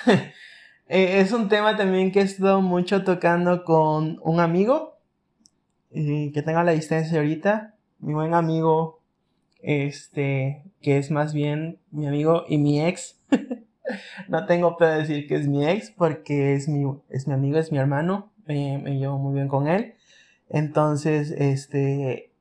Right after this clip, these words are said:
pues ya, o sea, lo que sucedió, sucedió, y pues ahorita me llevo chido con él y todo ese rollo, incluso para confiarnos ciertas cosas, cosas muy íntimas, <laughs> porque pues nos conocemos muy bien en cuestión sentimental. Entonces,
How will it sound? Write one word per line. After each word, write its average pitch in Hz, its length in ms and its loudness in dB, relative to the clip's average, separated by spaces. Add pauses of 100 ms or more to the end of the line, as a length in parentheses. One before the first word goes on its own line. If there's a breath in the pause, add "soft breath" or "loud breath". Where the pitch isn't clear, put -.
(380)
pues 151 260 2
ya, 139 260 4
o 139 60 2
sea, 147 260 2
lo 143 180 0
que 139 100 -4
sucedió, 147 440 2
sucedió, 180 520 2
y 226 100 -4
pues 185 160 -6
ahorita 147 240 -2
me 151 80 -4
llevo 143 160 0
chido 143 240 -2
con 147 180 -2
él 165 180 2
y 147 60 -2
todo 147 140 0
ese 143 120 -4
rollo, 208 380 2 (480 loud breath)
incluso 202 460 4
para 185 200 2
confiarnos 156 460 -2
ciertas 147 340 -2
cosas, 277 520 2 (1040)
cosas 170 300 2
muy 175 200 4
íntimas, 180 480 0 (220)
<laughs> - 240 -4
porque 143 220 -4
pues 139 320 -10
nos 139 160 -8
conocemos 170 760 -4
muy 156 200 -6
bien 165 260 -2
en 160 120 -4
cuestión 147 480 -6
sentimental. 160 640 2 (520 loud breath)
Entonces, 156 880 0